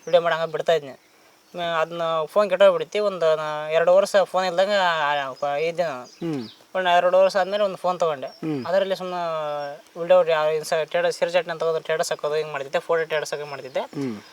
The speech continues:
Speaker 1: ಅವಾಗ ಅವು ಜೋಸೆಫ್, ಅದ ಜೋಸೆಫ್ನ ಒಳ್ಳೆ ಡೌನ್ಲೋಡ್ ಮಾಡ್ಕೊಂಡೆ. ಒಳ್ಳೆ ಅದು ಅಕೌಂಟ್ ಬಂತು ಸರ್.
Speaker 2: ಹ್ಮ್.
Speaker 1: ಅವನ ರೀಲ್ಸ್ ಅದನ್ನ ಅವನು, ಅವನ ಕಾಪಿ ಮಾಡ್ಕೊಂಡು ಜ-, Facebook-ಅಲ್ಲಿ,
Speaker 2: ಹ್ಮ್.
Speaker 1: WhatsApp-ಅಲ್ಲಿ ಸ್ಟೇಟಸ್ ಹಾಕ್ತಿದ್ದೆ ಸರ್.
Speaker 2: ಹ್ಮ್.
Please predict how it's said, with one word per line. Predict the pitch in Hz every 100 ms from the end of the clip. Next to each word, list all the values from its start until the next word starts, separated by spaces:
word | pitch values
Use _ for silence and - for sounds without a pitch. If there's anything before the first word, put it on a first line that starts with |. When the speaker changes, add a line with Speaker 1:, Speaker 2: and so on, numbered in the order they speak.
| - _ 180
Speaker 1:
ಅವಾಗ | 196 196 180 170 160 151
ಅವು | 170
ಜೋಸೆಫ್, | 190 208 208 202
ಅದ | 170 196 190 185 170
ಜೋಸೆಫ್ನ | 180 175 170 180
ಒಳ್ಳೆ | 156 165 165
ಡೌನ್ಲೋಡ್ | 160 180 175
ಮಾಡ್ಕೊಂಡೆ. | 160 143 123
ಒಳ್ಳೆ | 156 180
ಅದು | 170
ಅಕೌಂಟ್ | 180 170 170
ಬಂತು | 156 151
ಸರ್. | 127
Speaker 2:
ಹ್ಮ್. | 113 - 165 127 107 -
Speaker 1:
ಅವನ | 170 202 196 180
ರೀಲ್ಸ್ | 180 190 185
ಅದನ್ನ | 175 160 156
ಅವನು, | 143 170 180
ಅವನ | 165 151 175
ಕಾಪಿ | 170 160
ಮಾಡ್ಕೊಂಡು | 165 151 196 185 175
ಜ-, | 156 151 143 131
Facebook-ಅಲ್ಲಿ, | 165 156 156 139 151 180
Speaker 2:
ಹ್ಮ್. | - - 147 135 113
Speaker 1:
WhatsApp-ಅಲ್ಲಿ | 139 143 170 151 156
ಸ್ಟೇಟಸ್ | 156 156
ಹಾಕ್ತಿದ್ದೆ | 147 143 131
ಸರ್. | 123 180
Speaker 2:
ಹ್ಮ್. | 226 - 147 135